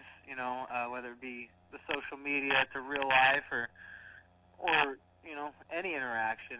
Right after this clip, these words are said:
And I think, uh, it's something that's relatable, and the music definitely hits me in the soul. Uh, uh, it really comes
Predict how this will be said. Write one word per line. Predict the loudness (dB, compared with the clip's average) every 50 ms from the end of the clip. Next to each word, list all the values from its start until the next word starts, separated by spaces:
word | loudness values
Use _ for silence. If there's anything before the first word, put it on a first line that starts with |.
| -8 -8
And | -6 -4
I | -4 -4 -4
think, | -4 -4 -6 -2 0
uh, | 2 4 4 4 4 2 -2
it's | -6 -8 -6
something | -6 -6 -6 -6 -10 -10
that's | -10 -10 -10 -8
relatable, | -4 -2 2 2 2 2 2 2 0 2 2 2 0
and | -4
the | -6 -10
music | -8 -8 -8 -8 -4 -4 -4 -4 -4 -2
definitely | 0 0 0 0 -2 -6 -6 -4 -4 -6 -6 -6
hits | -8 -10 -10 -10 -12 -8
me | -6 -6 -6
in | -6
the | -10 -10 -6 -2
soul. | -2 0 0 0 -2 -6 -10 _ _ -20 -20 -20 _ _ -4 2
Uh, | 4 6 6 6 4 4 0 -4 -10 -10 -8
uh, | -6 -6 -4 -4 -6 -6
it | -8 -10 -14 -10 -6
really | -4 -2 -2 -2 -4 -6 -8 _ -2
comes | 0 0 0 -2